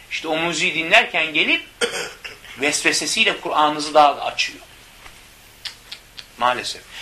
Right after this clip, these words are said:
Yani düşünebiliyor musunuz? Yani müzikle kafa buluyor. Üç saat, beş saat.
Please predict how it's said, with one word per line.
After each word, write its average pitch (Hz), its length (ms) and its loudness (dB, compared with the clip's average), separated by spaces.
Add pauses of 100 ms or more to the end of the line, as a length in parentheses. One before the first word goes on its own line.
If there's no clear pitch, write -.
(160)
Yani 196 360 4 (320)
düşünebiliyor 226 540 2
musunuz? 180 400 -6 (220)
Yani 190 300 6
müzikle 285 460 0
kafa 320 280 4
buluyor. 175 340 -6 (560)
Üç 370 220 8
saat, 311 360 8
beş 269 140 4
saat. 123 420 -4